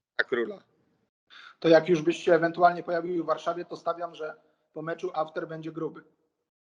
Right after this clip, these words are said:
Speaker 1: No na pewno tak, na pewno tak. Zrobimy wszystko, żeby, żeby Artura godnie pożegnać i żeby, żeby to, tą ostatnią imprezę po zakończeniu swojego ostatniego meczu, y, no, pamiętał do końca życia.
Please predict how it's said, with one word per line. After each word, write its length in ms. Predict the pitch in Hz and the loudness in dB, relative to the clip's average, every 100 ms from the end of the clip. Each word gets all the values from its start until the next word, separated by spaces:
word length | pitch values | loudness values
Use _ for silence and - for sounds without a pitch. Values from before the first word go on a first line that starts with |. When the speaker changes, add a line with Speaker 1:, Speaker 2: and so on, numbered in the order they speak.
| _ _ - _ - | _ _ -20 _ -8
Speaker 1:
No 140 | 139 | 0
na 120 | 180 | 0
pewno 340 | 180 170 165 165 - | 4 2 4 2 6
tak, 220 | 110 - | 4 4
na 120 | 123 | -2
pewno 360 | - 127 123 123 | -2 -4 -2 -2
tak. 380 | 107 107 107 | 0 0 -2
Zrobimy 380 | 107 135 147 143 | 0 0 2 0
wszystko, 440 | 131 156 143 139 123 | -2 -4 -4 -6 -2
żeby, 440 | 127 120 131 123 _ _ _ | -2 -2 -2 -4 _ _ _
żeby 280 | 110 123 123 | -6 -2 -2
Artura 400 | 120 - 123 123 | -2 -6 -2 0
godnie 540 | 120 127 127 120 123 | 0 -8 -8 -14 -14
pożegnać 600 | 117 117 120 123 120 120 | -12 -8 -4 -6 -8 -14
i 100 | 123 | -12
żeby, 440 | 120 127 127 131 120 _ - _ | -6 -6 -4 -4 -6 _ -20 _
żeby 380 | 104 123 127 131 - | -6 -4 -2 -4 -6
to, 200 | - 123 | -6 -4
tą 180 | 127 131 | -4 -6
ostatnią 440 | 135 - 143 139 131 | -6 -2 -2 -2 -10
imprezę 680 | 131 - 135 123 131 131 123 | -12 -2 -2 0 -4 -4 -6
po 140 | 127 | -12
zakończeniu 760 | 123 120 _ _ 127 127 123 120 120 | -8 -10 _ _ -10 -8 -10 -12 -12
swojego 340 | - 123 120 | -2 0 0
ostatniego 440 | 120 120 120 120 | -4 -6 -6 -10
meczu, 460 | 120 120 - 120 120 _ _ _ - | -8 -8 -6 -6 -6 _ _ _ -4
y, 100 | 117 | -4
no, 120 | 120 | -2
pamiętał 420 | 127 123 127 120 | -2 0 0 -2
do 120 | 117 113 | -4 -6
końca 260 | 113 117 | -4 -6
życia. 280 | 104 101 82 | -6 -8 -14